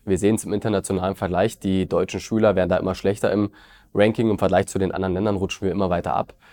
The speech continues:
Außerdem erreichen uns immer mehr Nachrichten aus der Wirtschaft, dass die Schüler, wenn sie die Schule verlassen und vielleicht eine Ausbildung anfangen,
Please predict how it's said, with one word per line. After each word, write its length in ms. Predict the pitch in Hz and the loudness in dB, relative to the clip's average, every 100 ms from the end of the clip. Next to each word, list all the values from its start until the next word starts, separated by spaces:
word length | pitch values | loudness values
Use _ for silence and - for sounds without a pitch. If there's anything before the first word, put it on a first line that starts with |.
| - - _ _ | -20 -20 _ _
Außerdem 460 | - 110 131 117 117 | 0 4 4 4 4
erreichen 260 | 92 101 | 2 0
uns 140 | 113 - | -2 -2
immer 100 | 107 | 0
mehr 140 | 101 | 0
Nachrichten 500 | 95 87 101 120 - | 0 -2 -2 -4 -4
aus 200 | 98 98 | -2 -2
der 120 | 95 | 0
Wirtschaft, 460 | 92 127 139 123 - | 2 2 2 0 -2
dass 220 | 98 - | -4 -2
die 260 | 101 92 85 | 0 0 0
Schüler, 300 | - 131 107 | 2 4 4
wenn 100 | 101 | 2
sie 80 | 95 | -2
die 80 | |
Schule 260 | 92 117 110 | -2 0 0
verlassen 300 | - 98 120 | 2 0 0
und 60 | 101 | 0
vielleicht 220 | 92 - | 0 0
eine 80 | - | -4
Ausbildung 340 | - - 95 | -4 -4 -4
anfangen, 480 | - 113 - 113 123 | -4 -4 0 2 0